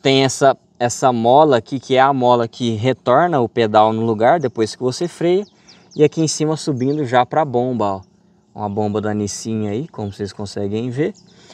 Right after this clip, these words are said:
A bomba aqui bem exposta, se ligada aqui ao seu reservatório. E aqui seguindo, né, aqui no meu dedo nesse tubo preto,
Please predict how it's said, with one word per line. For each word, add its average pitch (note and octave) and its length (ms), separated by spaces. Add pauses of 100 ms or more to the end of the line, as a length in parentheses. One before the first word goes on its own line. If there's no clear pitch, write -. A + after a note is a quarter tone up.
(180)
A G#2 140
bomba G#2+ 320
aqui A2 180
bem A#2 220
exposta, F3 800
se - 280
ligada C3+ 540
aqui D3+ 340 (600)
ao A2 320
seu A2+ 200
reservatório. D3 920 (460)
E E3+ 120
aqui D3+ 280
seguindo, C3+ 600
né, C3 200
aqui B2 200
no A2+ 120
meu A2+ 160
dedo G#2 260
nesse A2 240
tubo G#2 380 (100)
preto, C#3+ 400